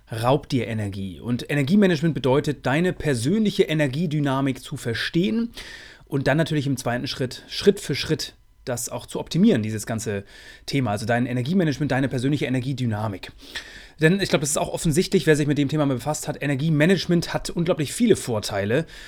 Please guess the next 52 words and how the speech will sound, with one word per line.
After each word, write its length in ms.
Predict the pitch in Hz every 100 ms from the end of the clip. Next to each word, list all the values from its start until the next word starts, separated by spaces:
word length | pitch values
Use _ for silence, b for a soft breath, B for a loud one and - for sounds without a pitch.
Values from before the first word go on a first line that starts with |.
| B B B B
Klar, 240 | - 139 127
wenn 120 | 139
du 160 | 139
den 140 | 139 143
Fokus 380 | - 208 208 -
auf 180 | 160 -
energiegebende 760 | 151 147 170 170 170 156 147
Aktivitäten 580 | 151 - 143 143 156 160
legst, 460 | 139 143 - - -
wirst 300 | 117 117 165
du 80 | 160
in 120 | 147
erster 180 | 151 156
Linie 140 | 151 131
deine 160 | 123
Produktivität 560 | - 123 110 113 117 160
steigern, 380 | - 139 143 131
ist, 60 |
glaube 140 | 120 120
ich, 60 |
auch 140 | 131 -
klar, 260 | 135 135
aber 160 | 131 139
auch 60 |
deine 180 | 135 127
Arbeitsfreude. 800 | 123 160 165 - - 143 160 170 B B B B B
Energiegebende 640 | 151 151 165 147 180 165
Aufgaben 440 | 147 165 165 147 135
machen 200 | 143 160
einfach 280 | 139 131 -
mehr 180 | 104
Spaß. 640 | - - - 127 160 - - B B B B
Aber 420 | 139 175 190 -
auf 120 | - -
der 60 |
anderen 140 | 147 170
Seite 180 | 160 160
ist 80 |
es 100 | 170
auch 120 | 170 135
Burnout-Prävention, 1040 | 180 202 113 110 147 113 107 120 110 143
denn 140 | 139
energieraubende 960 | 143 151 131 156 131 123 185 202 175 -
Aufgaben 540 | 170 - 156 147 151
erzeugen 480 | 147 139 - 135 135
Stress. 420 | - - 151 165
Das 160 | - 127
wirst 140 | 131
du 60 | 123
wahrscheinlich 280 | 113 117 -
auch 140 | -
kennen 300 | - 156 180